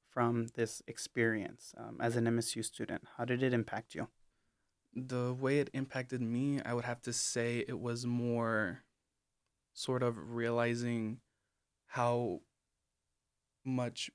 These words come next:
Speaker 2: we take for granted certain things, even though it's, like, the most minimal part of the day. Even just waking up and knowing that we have food to eat, for some, it might not be that way.
Speaker 1: Wow. Yeah, that's very true. And, um,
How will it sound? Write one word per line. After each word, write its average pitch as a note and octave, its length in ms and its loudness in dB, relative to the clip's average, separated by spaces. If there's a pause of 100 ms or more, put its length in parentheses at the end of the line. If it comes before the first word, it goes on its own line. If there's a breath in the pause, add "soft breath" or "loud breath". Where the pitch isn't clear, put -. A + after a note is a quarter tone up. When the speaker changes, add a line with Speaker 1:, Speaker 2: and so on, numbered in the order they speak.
Speaker 2:
we C3 100 -6
take B2 320 -4
for B2+ 120 -4
granted A#2+ 600 0
certain A#2 440 2 (120)
things, B2 440 0 (380)
even B2+ 180 2
though B2+ 180 6
it's, A#2+ 240 2
like, A#2 200 2
the A#2+ 80 0
most A#2+ 260 0
minimal A2+ 260 0
part A2 220 2
of - 40 -8
the D2 80 -2
day. F#2 320 0 (640)
Even B2 420 2
just A#2 240 -4
waking A#2+ 300 0
up A2+ 180 2
and A2 240 2
knowing A#2+ 300 4
that G2+ 140 0
we A#2 80 0
have A2 140 0
food B2 440 -2 (400)
to - 140 -6
eat, C#3 260 0 (720)
for B2 140 2
some, B2 800 2
it A#2+ 60 -4
might A#2 260 2
not G#2 220 -2 (200)
be C3+ 140 2
that - 240 -2
way. - 220 -4 (320)
Speaker 1:
Wow. B2 260 0 (100)
Yeah, C#3 220 2
that's A#2+ 280 4
very A#2+ 280 8
true. C#3+ 380 4 (200)
And, A2+ 360 2 (600)
um, A2+ 360 -8